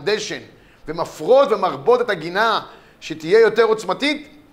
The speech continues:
בשמיטה צריכים להפסיק עם הנקודה הזאת. עוד נקודה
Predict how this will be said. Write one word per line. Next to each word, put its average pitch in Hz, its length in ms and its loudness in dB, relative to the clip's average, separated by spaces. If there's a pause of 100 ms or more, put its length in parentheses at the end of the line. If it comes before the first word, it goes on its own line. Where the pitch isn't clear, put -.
(140)
בשמיטה 147 540 -2
צריכים 214 340 -8
להפסיק - 400 -4
עם 175 120 -6
הנקודה 151 720 -2
הזאת. 156 240 -2 (640)
עוד 254 160 4
נקודה 208 540 4